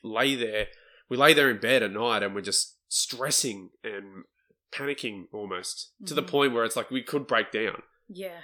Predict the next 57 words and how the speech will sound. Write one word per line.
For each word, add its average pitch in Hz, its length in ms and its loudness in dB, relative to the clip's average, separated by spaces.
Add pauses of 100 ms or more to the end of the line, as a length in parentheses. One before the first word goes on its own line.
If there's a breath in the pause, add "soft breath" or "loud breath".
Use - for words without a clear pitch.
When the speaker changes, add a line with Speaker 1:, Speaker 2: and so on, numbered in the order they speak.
(160)
Speaker 1:
And 131 100 -2
then 127 100 4
all 131 120 4
of 127 40 4
a 127 40 2
sudden 123 280 4
the 110 60 -4
next 113 220 -2
day 120 340 4
it's, - 340 -4
something 110 260 -4
happens. 107 340 -6
But - 160 -8
I 120 80 0
think 147 240 0
it's 170 120 -6
obviously 139 360 2
because 123 260 -4
in 117 120 -4
those 104 200 -4
moments 110 480 -2
we 113 120 -4
open 113 220 0
each 107 120 -8
other's 98 160 -10
bags 101 280 -2
up 98 120 -8
to - 80 -10
each 98 120 -10
other. 95 220 -6 (380 soft breath)
Speaker 2:
I - 20 -10
was 269 100 -4
gonna 320 120 -6
say 233 160 -2
you 208 60 -4
just 185 180 -14
put 185 100 -18
the 151 60 -20
bag 190 300 -4
down. - 340 -14 (120)
Speaker 1:
Or 190 160 8
you 175 120 6
put - 80 -2
the 110 80 -8
bag 95 180 2
down. 98 220 -8 (600)
Speaker 2:
Yeah, 233 220 -12
and 175 100 -12
you 185 80 -10
just 180 220 -4
trust 185 340 -4
that 165 120 -4
it's 160 160 -6
not 165 100 -16
gonna 151 140 -16
get - 160 -14
stolen. - 560 -12